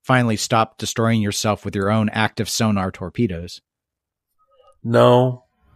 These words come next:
Speaker 2: <laughs> No. Oh, God,
Speaker 1: If that,
Speaker 2: no.
Speaker 1: if Red October behaved like you sound like you're behaving, Tony, I,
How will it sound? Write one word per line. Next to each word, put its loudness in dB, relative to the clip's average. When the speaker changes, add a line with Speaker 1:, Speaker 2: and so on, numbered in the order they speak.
Speaker 2:
<laughs> -2
No. 6
Oh, 4
God, 4
Speaker 1:
If 2
that, 4
Speaker 2:
no. 4
Speaker 1:
if 0
Red 6
October 4
behaved 2
like -2
you 0
sound 0
like -2
you're -2
behaving, -2
Tony, -6
I, 0